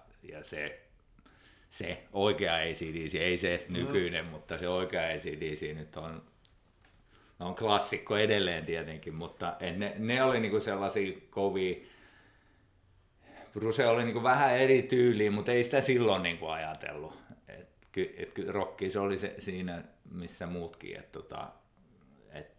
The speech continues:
Speaker 1: ehkä sit vähän myöhemmin vasta rupesi hiffaa sitä syvyyttä. Et mä muistan sit enemmän sen sitten niinku, et kyllä se, se sen verran niinku sit ehti, ehti se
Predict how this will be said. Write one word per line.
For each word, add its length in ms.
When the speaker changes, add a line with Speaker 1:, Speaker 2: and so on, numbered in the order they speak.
Speaker 1:
ehkä 400
sit 100
vähän 200
myöhemmin 420
vasta 240
rupesi 300
hiffaa 320
sitä 200
syvyyttä. 560
Et 60
mä 120
muistan 400
sit 100
enemmän 340
sen 320
sitten 500
niinku, 680
et 160
kyllä 160
se, 80
se 260
sen 320
verran 280
niinku 260
sit 380
ehti, 540
ehti 420
se 380